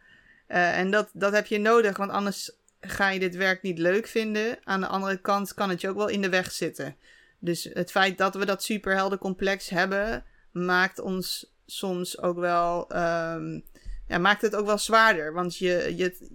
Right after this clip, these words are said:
je, je trekt je dingen aan en je wil graag dat dingen goed gaan. En als dan bepaalde besluiten worden genomen die misschien niet zijn wat jij voor ogen had, dan is dat wel, eh,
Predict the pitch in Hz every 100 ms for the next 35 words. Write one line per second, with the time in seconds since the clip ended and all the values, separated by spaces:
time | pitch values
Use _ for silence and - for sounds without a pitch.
0 | 202 175 180 196 - 208 - 196 190 185
1 | 180 190 170 175 214 _ _ _ _ 180
2 | 185 175 196 208 - 165 175 - - 180
3 | 170 180 170 - 214 - 170 160 165 165
4 | 175 - 180 175 180 180 180 175 - 180
5 | 190 190 175 180 - 175 175 175 170 165
6 | 175 175 - 180 180 180 185 175 175 170
7 | 175 170 165 175 185 202 170 143 143 -
8 | - _ _ _ _ 180 185 175 - 190
9 | 185 165 185 165 160 156 -